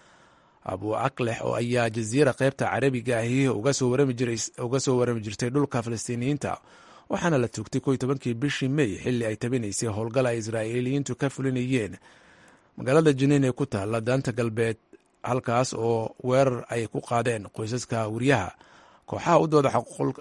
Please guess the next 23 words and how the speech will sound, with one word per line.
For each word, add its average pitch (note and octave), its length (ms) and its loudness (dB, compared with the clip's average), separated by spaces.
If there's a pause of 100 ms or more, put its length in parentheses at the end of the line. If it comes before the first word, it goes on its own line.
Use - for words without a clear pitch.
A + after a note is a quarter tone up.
xaquuqul A#2+ 400 -2
insaanka A#2 440 0
iyo A2+ 180 -4
saxaafadda A#2 540 -2
iyo A2 100 -4
dhowr B2+ 200 0
xildhibaan A#2 460 0
oo B2 120 -2
Maraykan A#2+ 400 -2
ah A2+ 120 -2
ayaa A#2+ 240 0
ugu C3 120 0
baaqay G#2+ 320 -4
Maraykanka B2 500 -2
iyo A#2 180 -2
waaxda G#2+ 240 2
cadaaladda A#2 520 0 (440)
inay F#3 240 0
xaqiijiyaan B2 560 2
isla G2+ 240 -6
xisaabtanka A#2+ 800 -2
dilka A2+ 600 -4
gabadhaasi. A2+ 600 -4